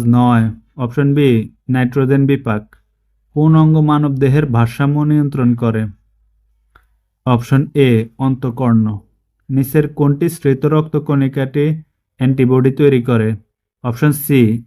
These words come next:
লিফটোসাইট। কোন গোত্রের উদ্ভিদের পরাগায়ন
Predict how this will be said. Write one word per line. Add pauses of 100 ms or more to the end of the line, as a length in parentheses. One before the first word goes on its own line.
(100)
লিফটোসাইট। (840)
কোন
গোত্রের (120)
উদ্ভিদের
পরাগায়ন